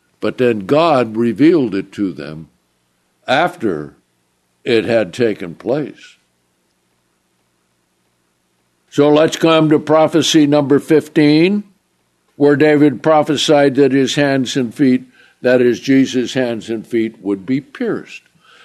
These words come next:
And I've often wondered what David thought when he wrote this down. Let's read it. Prophesied. "Dogs have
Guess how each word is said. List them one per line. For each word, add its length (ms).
And 100
I've 180
often 420
wondered 540
what 420
David 480
thought 420
when 200
he 100
wrote 380
this 260
down. 560
Let's 300
read 220
it. 180
Prophesied. 840
"Dogs 640
have 440